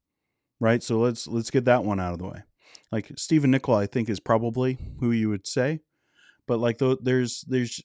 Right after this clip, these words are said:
a few guys, and there doesn't seem to be anyone coming out from the Ligonier that's, like,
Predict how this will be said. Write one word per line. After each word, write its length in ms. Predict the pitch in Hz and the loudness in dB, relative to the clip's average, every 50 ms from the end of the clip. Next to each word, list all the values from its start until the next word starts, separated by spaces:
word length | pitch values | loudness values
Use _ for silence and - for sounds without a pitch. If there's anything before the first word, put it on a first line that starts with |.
| _ | _
a 100 | - 107 | -6 -6
few 360 | - - - 165 185 180 175 160 | -4 -2 0 2 2 4 2 2
guys, 600 | 123 120 104 95 92 95 101 101 104 107 - - - | 2 4 4 4 4 2 2 2 0 -2 -4 -6 -6
and 220 | 104 104 107 104 | -4 -2 -2 -2
there 120 | 107 110 113 | 0 0 0
doesn't 320 | 120 123 117 - 131 107 | -2 -2 -2 -2 -4 -4
seem 240 | - - 123 120 117 | -2 -2 -2 -2 -2
to 40 | 107 | -2
be 140 | 110 104 | -2 -2
anyone 340 | 107 107 110 107 104 107 101 | -2 -2 -2 -2 -2 -2 -4
coming 300 | - - 113 107 104 101 | -4 -6 -6 -6 -6 -6
out 160 | 98 98 92 | -8 -10 -10
from 140 | - 110 101 | -12 -14 -16
the 60 | 95 | -14
Ligonier 440 | 92 101 95 - 98 98 98 95 95 90 | -14 -14 -12 -12 -12 -12 -12 -12 -14 -16
that's, 280 | 92 101 - - - - | -16 -16 -16 -16 -12 -8
like, 200 | 107 90 87 - | -6 -6 -6 -8